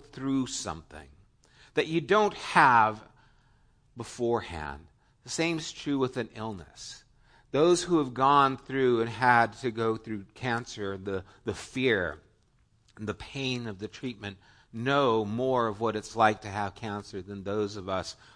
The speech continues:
who have never had to experience ourselves. Even though we've hurt and have lost loved ones to cancer,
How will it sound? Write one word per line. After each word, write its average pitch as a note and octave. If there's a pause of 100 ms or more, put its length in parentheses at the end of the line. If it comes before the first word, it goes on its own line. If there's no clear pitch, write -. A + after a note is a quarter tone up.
(120)
who A#2
have G2
never A2
had G#2
to G#2
experience G2
ourselves. F2+ (460)
Even C3
though B2
we've A#2
hurt C3
and A2
have G#2+
lost A2+
loved A2+
ones F2
to A#2+
cancer, F#2+